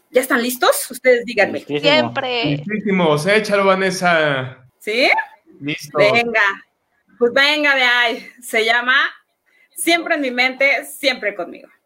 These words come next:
Speaker 1: Llegaste en un momento doloroso y también venías de un entornante y sin acercamiento. Estabas aislado y eso es lamentable, porque habemos tantos que nos amamos, pero que no lo decimos, no lo expresamos.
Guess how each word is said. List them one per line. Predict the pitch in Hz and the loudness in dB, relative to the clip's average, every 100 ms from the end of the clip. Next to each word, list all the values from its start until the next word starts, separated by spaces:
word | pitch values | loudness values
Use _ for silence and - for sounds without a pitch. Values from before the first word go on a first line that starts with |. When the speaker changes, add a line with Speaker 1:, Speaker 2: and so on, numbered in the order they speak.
| _ | _
Speaker 1:
Llegaste | 240 262 311 330 | -2 0 0 -2
en | 330 | -2
un | 302 | 0
momento | 285 262 254 262 | 0 -2 -2 -2
doloroso | 254 214 196 214 - 214 - _ _ _ _ _ _ | -2 0 -2 -2 -6 -10 -10 _ _ _ _ _ _
y | 220 | -12
también | 208 226 240 | -8 -4 -2
venías | 269 262 247 247 247 | -2 0 0 0 0
de | 214 | -4
un | |
entornante | 214 220 214 202 214 233 247 269 294 | -4 -4 -2 0 0 0 -6 -8 -10
y | - 240 | -12 -10
sin | 226 | -8
acercamiento. | 196 185 170 160 104 - 196 _ _ _ - - - | -8 -8 -8 -10 -10 -12 -18 _ _ _ -20 -8 -2
Estabas | 226 - 220 214 214 | 0 2 2 2 -2
aislado | 170 190 214 214 220 202 - _ - | -4 -2 0 2 0 -2 -12 _ -16
y | 220 240 | 0 2
eso | 262 247 | 2 0
es | 240 | -2
lamentable, | 208 185 175 185 185 170 170 - _ - - - | 0 0 0 2 2 0 -8 -16 _ -20 -20 -10
porque | 214 220 226 | -6 0 2
habemos | 233 254 254 - | 4 2 0 0
tantos | 262 294 294 262 - | 2 2 -2 -6 -8
que | 208 | -8
nos | 190 190 | -8 -8
amamos, | 175 170 185 214 - - _ _ _ - _ | -2 0 -2 -4 -12 -18 _ _ _ -20 _
pero | - 302 285 | 2 2 2
que | 294 | 2
no | 294 | 2
lo | 320 320 | 4 2
decimos, | 302 - 294 285 - - _ _ _ _ | 0 -2 0 -2 -4 -16 _ _ _ _
no | 214 233 | 0 2
lo | 240 | 2
expresamos. | 240 - 208 - 196 180 - - | -2 -8 -8 -8 -12 -14 -20 -20